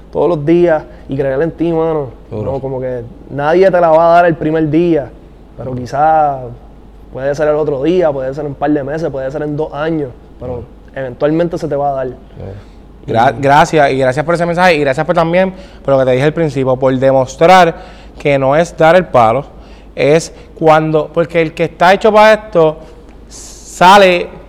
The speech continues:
Speaker 2: cuando está abajo, si sigue haciéndolo.
Speaker 1: Exacto.
Speaker 2: Porque está arriba con los números, yo voy a seguir haciendo contenido.
Speaker 1: Ujú.
Speaker 2: Pero cuando va a esa rueda en el sentido,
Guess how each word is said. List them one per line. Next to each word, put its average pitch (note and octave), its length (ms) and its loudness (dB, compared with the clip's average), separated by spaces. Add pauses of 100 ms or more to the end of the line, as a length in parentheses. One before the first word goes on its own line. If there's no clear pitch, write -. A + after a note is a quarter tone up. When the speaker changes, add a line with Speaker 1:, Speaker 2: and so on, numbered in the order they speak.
Speaker 2:
cuando D#3+ 320 2
está F3 240 6
abajo, G#3 320 8
si D#3+ 120 -2
sigue D#3+ 160 4
haciéndolo. A#2+ 440 0
Speaker 1:
Exacto. - 260 -16 (100)
Speaker 2:
Porque C#3 200 -4
está A#2+ 280 0
arriba D3 380 0
con A3 100 2
los G3 100 2
números, E3 380 0
yo G#3+ 100 4
voy E3+ 80 6
a D#3 40 -4
seguir D#3+ 140 2
haciendo C#3+ 240 -4
contenido. C3+ 480 -4
Speaker 1:
Ujú. - 300 -18
Speaker 2:
Pero D3+ 200 0
cuando D3 320 2
va D3 160 8
a - 40 8
esa G3 140 4
rueda G3+ 280 6
en G3 60 6
el F#3 40 -4
sentido, F3 600 2